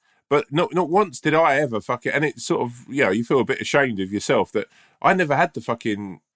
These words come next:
aptitude just to go, "You know what, mate, grab his keys and then go, I'll get," you know,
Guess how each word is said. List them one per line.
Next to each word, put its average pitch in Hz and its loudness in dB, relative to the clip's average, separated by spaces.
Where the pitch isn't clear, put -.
aptitude - -6
just - -12
to 104 -12
go, 104 4
"You 104 -2
know 131 4
what, 95 2
mate, 90 0
grab 117 2
his 98 -2
keys 92 0
and 92 -6
then 90 -4
go, 90 0
I'll 107 2
get," 104 -6
you 95 -2
know, 92 -2